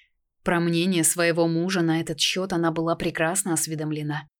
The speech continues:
Пусть Беликасем и пытался его несколько сгладить и дезавуировать сейчас в публичном пространстве. Говорить сейчас что-то вразрез его линии, как минимум навлекать гнев всей семьи, а то и хуже,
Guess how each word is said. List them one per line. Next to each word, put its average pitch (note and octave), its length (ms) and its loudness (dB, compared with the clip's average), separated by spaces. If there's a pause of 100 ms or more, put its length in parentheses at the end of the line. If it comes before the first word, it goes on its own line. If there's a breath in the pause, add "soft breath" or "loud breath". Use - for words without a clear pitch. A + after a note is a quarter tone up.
(400)
Пусть F3 260 0
Беликасем D#3+ 640 2
и E3 60 2
пытался F3 540 0
его D#3+ 260 -2
несколько D#3+ 560 -2
сгладить D#3 560 -6 (380 loud breath)
и F#3 80 -4
дезавуировать F3+ 840 2
сейчас E3+ 600 -2
в - 100 -20
публичном F#3+ 560 -2
пространстве. E3+ 880 -2 (880)
Говорить F3+ 520 2
сейчас E3+ 600 -2
что-то G3 360 -2
вразрез E3 540 0
его D#3+ 200 -2
линии, F3+ 500 -4 (340 loud breath)
как F3+ 180 0
минимум F#3+ 480 2
навлекать E3 520 0
гнев F3 360 -4
всей G3+ 300 0
семьи, G#3+ 560 0
а D3 100 -2
то E3 140 -4
и D#3+ 80 -2
хуже, E3+ 560 -4